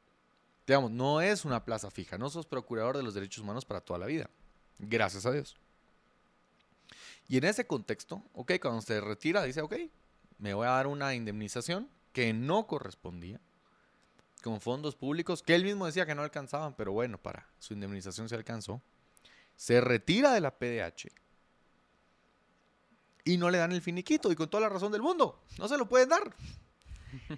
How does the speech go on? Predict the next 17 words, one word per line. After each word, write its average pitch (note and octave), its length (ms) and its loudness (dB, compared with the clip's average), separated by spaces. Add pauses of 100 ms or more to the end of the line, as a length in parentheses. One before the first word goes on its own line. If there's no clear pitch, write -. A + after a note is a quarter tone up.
(120)
Y F3 100 6
entonces, F3 320 6
como B2+ 220 -2
no E3 120 0
tiene A3 220 -2
finiquito, A#3+ 720 -8
el B2+ 140 -10
Tribunal A#2 400 -6
Supremo C3 360 -6
Electoral, D#3+ 420 -2
por C3 120 -8
medio A#2+ 140 -4
del A#2 80 -4
Registro A#2 280 -12
Ciudadano, C#3+ 320 -4
le C#3 100 -4
dice, A#2+ 220 -8